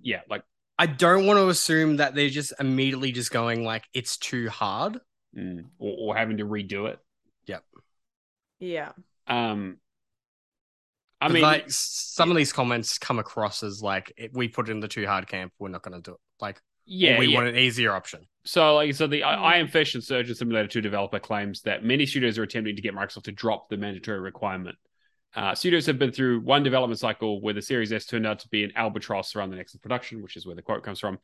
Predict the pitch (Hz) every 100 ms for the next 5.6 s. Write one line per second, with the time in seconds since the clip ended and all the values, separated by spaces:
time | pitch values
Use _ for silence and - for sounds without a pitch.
0 | _ - _ _ _ - 120 117 101 _
1 | _ - _ - 123 131 127 131 120 120
2 | 139 127 120 120 110 110 110 98 104 131
3 | 123 113 104 104 104 101 - 107 - 98
4 | 95 92 90 - - 95 - 92 82 -
5 | - - _ - 311 -